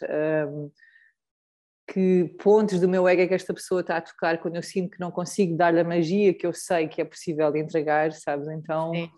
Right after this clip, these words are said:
Speaker 1: é super lindo, é mesmo super lindo. Então, então pronto, para concluir esta pa-, esta parte de, do, da área profissional, viajei assim entre televisão durante muito tempo.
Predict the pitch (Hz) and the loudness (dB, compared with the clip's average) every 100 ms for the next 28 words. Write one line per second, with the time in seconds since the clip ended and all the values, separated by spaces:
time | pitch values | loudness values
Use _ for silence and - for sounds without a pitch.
0 | _ _ _ _ _ _ - 185 - 240 | _ _ _ _ _ _ -6 -4 0 4
1 | 247 240 226 185 - - 160 160 165 170 | 6 6 4 2 -2 -12 -8 -4 -4 -4
2 | - 156 156 147 143 147 151 160 160 165 | -8 -4 -2 -2 -6 -10 -8 -4 -2 -2
3 | 170 170 170 165 - 214 269 254 220 185 | -2 -4 -8 -10 -8 -4 -2 2 2 2
4 | - _ 180 202 202 208 196 196 208 208 | -6 _ -4 -2 0 2 2 2 -2 0
5 | 190 196 185 185 196 180 180 - 170 180 | 2 0 -4 -4 0 0 0 -12 -4 -2
6 | 170 175 170 165 165 _ - _ _ _ | -2 -4 -2 -2 -4 _ -20 _ _ _
7 | - 170 170 180 - - 185 - 180 180 | -6 -2 0 -2 -6 -10 -8 -6 -4 -2
8 | 185 196 202 196 202 202 196 190 190 196 | 2 2 2 4 2 2 0 0 -2 -8
9 | 190 185 - - 175 185 180 180 170 170 | -6 -8 -8 -6 -2 0 0 -2 -2 -6
10 | 170 170 170 - 202 240 269 285 - | -6 -10 -10 0 2 2 0 -2 -4